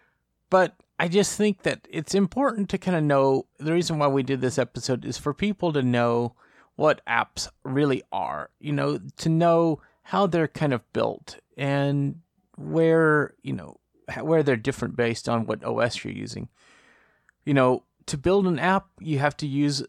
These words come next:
a program like Xcode or Visual Studio or Android Studio.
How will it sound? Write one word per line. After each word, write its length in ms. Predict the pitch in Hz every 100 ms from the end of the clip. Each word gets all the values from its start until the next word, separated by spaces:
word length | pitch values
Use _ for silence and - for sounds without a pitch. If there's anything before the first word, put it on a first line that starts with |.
| -
a 80 | -
program 460 | 160 147 139 139
like 180 | 139 -
Xcode 580 | 156 - - 139 117 110
or 200 | 127 123
Visual 340 | 139 135 143
Studio 460 | - 165 156 156 151
or 120 | 139
Android 380 | 139 156 139 127
Studio. 580 | - 123 - - -